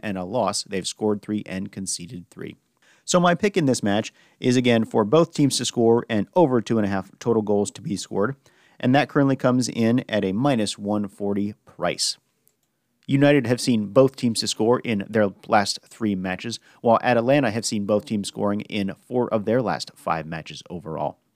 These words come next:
Now, Atalanta are not the high-scoring squad that we know from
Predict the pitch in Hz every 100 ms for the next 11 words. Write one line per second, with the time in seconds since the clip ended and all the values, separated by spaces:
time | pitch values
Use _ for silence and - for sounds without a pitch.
0 | _ _ _ _ _ _ 131 127 - 147
1 | 156 156 147 - 131 123 135 135 110 123
2 | 123 - 123 113 110 110 110 107 - 113
3 | 107 107 107 104 101